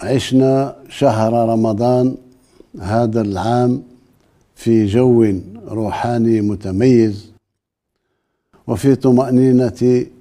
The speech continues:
المواطن أمام الوفرة والتحكم في الأسعار، حيث أصبح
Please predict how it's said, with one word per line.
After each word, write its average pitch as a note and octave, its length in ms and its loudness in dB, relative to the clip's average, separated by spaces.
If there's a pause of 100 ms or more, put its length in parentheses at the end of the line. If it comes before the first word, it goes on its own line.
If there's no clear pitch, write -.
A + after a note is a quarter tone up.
(140)
المواطن A2 840 -2 (1000)
أمام A2 540 0 (1160)
الوفرة G2+ 600 -2 (560)
والتحكم B2 720 -2
في A2+ 140 -6
الأسعار، G#2+ 720 -6 (800)
حيث B2 340 -4
أصبح B2 720 -6